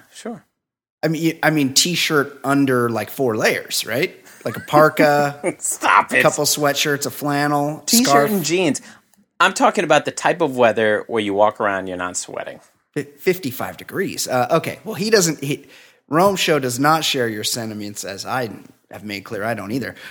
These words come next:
Speaker 2: Uh, "While I do not share Ed's sentiments on the sun, he does make an important observation worth exploring, namely the unencumbered sharing of feet for public consumption.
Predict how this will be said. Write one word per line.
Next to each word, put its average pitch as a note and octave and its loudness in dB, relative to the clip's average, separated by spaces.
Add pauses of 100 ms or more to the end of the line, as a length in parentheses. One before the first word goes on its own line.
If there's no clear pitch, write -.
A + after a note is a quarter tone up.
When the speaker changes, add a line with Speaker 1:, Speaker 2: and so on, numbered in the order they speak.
Speaker 2:
Uh, A2+ -4
"While C#3+ 4
I C#3 2
do G3+ -2
not G3 -2
share E3+ 2
Ed's C3+ 2
sentiments C#3 -2
on A2+ -4
the G#2 -6
sun, D#3+ 0 (100)
he A2+ -16 (120)
does E3 0
make C3 -2
an G#2 -6
important C3 -6
observation A2 -2
worth G2 -10
exploring, A#2+ -2 (460)
namely A#2 -4 (100)
the - -14 (240)
unencumbered C3+ 2
sharing A#2+ 0
of F2+ -10
feet - -4
for - -10
public B2+ 0
consumption. - 0